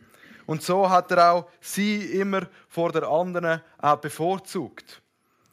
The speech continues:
Und zuerst ist ja dann die Rahel, hat nicht können schwanger werden, hat kein Kind bekommen. Aber irgendwann hat ja Gott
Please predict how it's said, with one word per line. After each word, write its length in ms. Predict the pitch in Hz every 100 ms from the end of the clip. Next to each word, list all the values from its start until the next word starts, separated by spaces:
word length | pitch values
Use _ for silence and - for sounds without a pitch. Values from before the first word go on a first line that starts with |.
| _ _ _
Und 160 | - 160
zuerst 280 | 185 202 190
ist 120 | 175
ja 140 | 175
dann 240 | 165 165 156
die 60 | 170
Rahel, 380 | 170 170 160
hat 400 | 156 123 - 156
nicht 140 | 165 165
können 200 | 170 156
schwanger 380 | 127 165 190 180
werden, 380 | 160 131 110
hat 160 | 104 123
kein 120 | 147
Kind 340 | - 180 175 -
bekommen. 440 | 165 165 147 101 - _ _ _
Aber 120 | - 156
irgendwann 460 | 196 185 170 175
hat 180 | 165 160
ja 60 | 151
Gott 360 | 165 165 -